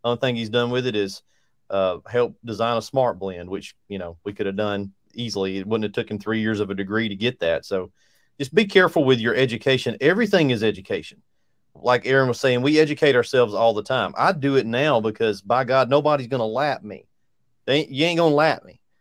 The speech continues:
Aaron, how many times does somebody give us an idea? I'm like, "Bro, I thought about that four years ago." But you've gotta stay on the cutting edge of that. So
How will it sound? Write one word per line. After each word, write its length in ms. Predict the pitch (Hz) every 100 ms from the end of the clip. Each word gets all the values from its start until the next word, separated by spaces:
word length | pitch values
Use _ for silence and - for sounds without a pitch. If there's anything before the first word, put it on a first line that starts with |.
| _ - - - 123 110
Aaron, 300 | 143 156 165
how 120 | 156 175
many 160 | 165
times 240 | 160 151 143
does 80 |
somebody 300 | 139 139 127
give 160 | 120 131
us 120 | 127
an 80 | 127
idea? 280 | 123 123 131
I'm 80 | 127
like, 160 | 120
"Bro, 180 | 110 127
I 60 | 131
thought 200 | 143 123
about 220 | 120 120
that 180 | 127 -
four 200 | 127 120
years 240 | 117 104
ago." 280 | 92 80 - _ _ _ _
But 180 | 123 -
you've 120 | 135
gotta 220 | 139 147
stay 260 | 147 147 139
on 100 | 135
the 80 | 113
cutting 380 | - 139 127 110
edge 220 | 151 160
of 100 | 101
that. 200 | 101 -
So 300 | 123 107